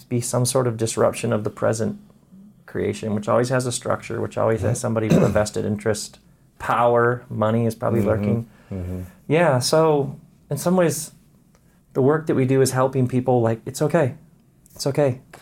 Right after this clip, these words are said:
Speaker 1: You can speak the thing, you can say it, you can name it. Um, yeah, it might be blown to shreds,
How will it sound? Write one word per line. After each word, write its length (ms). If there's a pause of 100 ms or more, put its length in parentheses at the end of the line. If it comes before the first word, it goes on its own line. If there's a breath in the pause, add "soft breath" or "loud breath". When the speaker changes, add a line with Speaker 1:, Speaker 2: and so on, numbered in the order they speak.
(400 loud breath)
Speaker 1:
You 100
can 160
speak 320
the 100
thing, 360
you 100
can 140
say 320
it, 100
you 100
can 220
name 240
it. 140 (720 soft breath)
Um, 480
yeah, 220
it 80
might 280
be 100
blown 380
to 60
shreds, 680